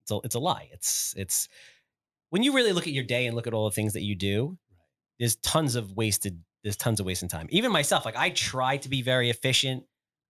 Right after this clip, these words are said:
I waste times on things. Like, there's definitely times I'm s-, I'm scrolling through TikTok where I shouldn't be scrolling through TikTok. My brain is, like, numb from all the stuff that I'm doing, and I just need to, like, not <laughs> think for a minute. But it's all about, like,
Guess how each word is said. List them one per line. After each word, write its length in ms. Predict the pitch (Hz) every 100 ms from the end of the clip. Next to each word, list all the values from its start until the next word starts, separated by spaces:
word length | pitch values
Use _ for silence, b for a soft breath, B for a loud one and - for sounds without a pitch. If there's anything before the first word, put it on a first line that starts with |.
| _ _
I 120 | 127 170
waste 220 | 160 -
times 220 | 104 98
on 80 | 92
things. 120 | 104
Like, 120 | 127
there's 160 | 175 190
definitely 260 | 196 196
times 240 | 160 156 139
I'm 80 | 123
s-, 280 | - - -
I'm 220 | 117 113
scrolling 440 | 104 - 135 123 120
through 100 | 117
TikTok 480 | 123 - 135 131
where 120 | 113 110
I 60 |
shouldn't 340 | 107 117 104 92
be 200 | 104 95
scrolling 360 | - 107 101
through 100 | 98
TikTok. 420 | 98 107 120 123 107
My 140 | 107
brain 540 | 110 - 101 117 117 104
is, 120 | 92
like, 180 | 101 95
numb 680 | 87 92 98 107 85 58 - - _
from 140 | 110
all 120 | 110 107
the 60 |
stuff 220 | 104 113 -
that 80 | 127
I'm 80 |
doing, 220 | 127 147 131
and 80 |
I 40 | 113
just 160 | 117 120
need 260 | 113 120 107
to, 100 | 113
like, 280 | 104 98 B B -
not 280 | 110 - -
<laughs> 0 |
think 400 | - - 156 -
for 140 | 165
a 80 | 170
minute. 340 | 170 196 202 - _ _ _ _ _ _ _ _ _
But 140 | 120 117
it's 160 | 113
all 180 | 110 117
about, 340 | 113 107 110
like, 300 | 107 104 98